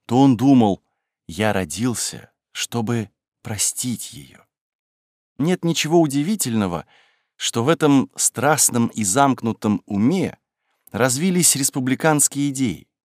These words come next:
Сильвер читал и перечитывал том Руссо, найденный им у старьевщика среди всякого хлама.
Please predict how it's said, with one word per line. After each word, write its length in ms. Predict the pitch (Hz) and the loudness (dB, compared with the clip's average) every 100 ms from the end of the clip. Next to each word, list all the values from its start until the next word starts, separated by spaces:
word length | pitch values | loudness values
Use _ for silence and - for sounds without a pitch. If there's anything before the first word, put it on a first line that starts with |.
| _ _ _ _ _ _ _ | _ _ _ _ _ _ _
Сильвер 560 | - - 120 123 156 160 | -4 0 2 4 2 2
читал 560 | - 135 - 185 175 | -2 -4 0 4 4
и 40 | 135 | 2
перечитывал 800 | 127 123 - - 185 135 131 113 | 0 -2 -2 -4 -4 -2 0 -2
том 340 | - 156 139 | -2 0 2
Руссо, 540 | 120 117 - 202 170 | 2 0 -2 2 4
найденный 520 | 98 101 101 98 104 104 | 4 2 0 0 0 2
им 100 | 104 | 0
у 40 | |
старьевщика 760 | - 110 113 160 - - - | -2 -4 0 0 0 -6 -8
среди 280 | 87 85 82 | -8 -8 -8
всякого 420 | 87 92 87 90 | -4 -4 -6 -8
хлама. 520 | 95 113 135 101 73 | -8 -4 -2 -2 -6